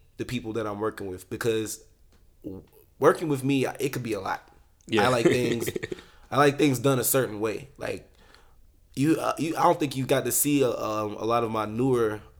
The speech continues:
Speaker 1: shows, but
Speaker 2: I've
Speaker 1: they're
Speaker 2: seen some footage of
Speaker 1: you
Speaker 2: some
Speaker 1: see,
Speaker 2: stuff,
Speaker 1: you s-,
Speaker 2: yeah.
Speaker 1: I remember you did tape that one.
Speaker 2: Yeah.
Speaker 1: It was supposed to be bigger than that. Like, um, even though Saha, he, like, he caught me, like, last minute, but, I mean, it was really supposed to be bigger than that because with my new set, like, I'm,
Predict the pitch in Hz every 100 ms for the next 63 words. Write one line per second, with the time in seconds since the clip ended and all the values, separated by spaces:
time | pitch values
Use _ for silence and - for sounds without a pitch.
0 | - - - 123 135 143 147 - 113 117
1 | 107 - - - - _ _ - 110 -
2 | 147 160 147 131 117 95 - 90 - 131
3 | 113 85 85 104 - 190 - 214 - 185
4 | - - 160 185 165 139 175 156 170 165
5 | 147 147 120 113 139 120 110 110 104 82
6 | 80 - 135 143 - 160 - 131 131 123
7 | 120 120 131 104 110 107 110 107 107 -
8 | - - - - - - - - - 139
9 | 135 127 120 - 127 123 117 131 117 101
10 | 131 131 143 123 120 110 107 113 120 117
11 | 123 135 131 113 - - - - - -
12 | 127 113 113 117 123 123 147 143 127 120
13 | - 110 113 107 107 104 110 98 - 113
14 | - 113 110 131 117 127 135 - 113 98
15 | 101 101 104 101